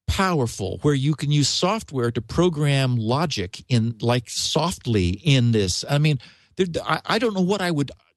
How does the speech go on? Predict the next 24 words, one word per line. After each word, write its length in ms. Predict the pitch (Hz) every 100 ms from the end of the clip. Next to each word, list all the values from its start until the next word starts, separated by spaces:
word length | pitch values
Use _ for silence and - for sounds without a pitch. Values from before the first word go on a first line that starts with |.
| -
I 40 | 160
mean, 140 | 165
there 100 | 202
just 200 | 262 254
isn't 220 | 190 190
enough 220 | 170 156 - 117 - _ - - -
hours 400 | 139 190 196 156
in 100 | 151
the 60 | 127
day 380 | 104 151 170 147
as 100 | 131
it 100 | 139
is 200 | 185 -
for 180 | 131
me. 300 | 117 101 82
But 160 | 80 127
if 120 | 127
I 160 | 139 302
were 160 | 226
a 40 | 127
ten-year-old 680 | - 180 202 185 185 196 143
or 80 |
twelve-year-old 720 | 113 - 175 180 165 165 170 151
or 160 | 107